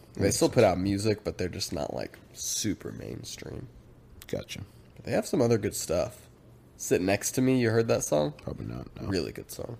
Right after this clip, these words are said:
Speaker 2: We're not talking about YouTube anymore, though, right now.
Speaker 1: Well, there's not much else to say there, Max.
Speaker 2: Well, what other thoughts had, did you have when you were creatively thinking about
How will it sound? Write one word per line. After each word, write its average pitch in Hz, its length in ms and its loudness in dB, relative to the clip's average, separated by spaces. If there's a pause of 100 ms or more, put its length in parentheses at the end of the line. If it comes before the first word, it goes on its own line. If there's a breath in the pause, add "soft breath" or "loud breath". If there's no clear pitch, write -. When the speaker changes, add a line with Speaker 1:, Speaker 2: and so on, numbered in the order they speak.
Speaker 2:
We're 123 100 8
not 117 120 8
talking 104 160 6
about 80 120 0
YouTube 92 300 -2
anymore, 71 300 -2
though, 73 160 -6
right 69 200 -6
now. 62 200 -8 (960 soft breath)
Speaker 1:
Well, 110 200 2
there's 107 220 -4
not 113 180 2
much 110 180 -2
else 117 180 2
to - 120 -8
say 120 260 4
there, 101 160 2
Max. 98 440 -4
Speaker 2:
Well, 147 120 8
what 220 220 8
other 185 240 10
thoughts - 460 6
had, 120 220 2
did 117 240 2
you 131 160 4
have 113 260 8
when 104 120 6
you 107 80 6
were 95 80 4
creatively 113 640 8
thinking 95 400 2
about 85 300 0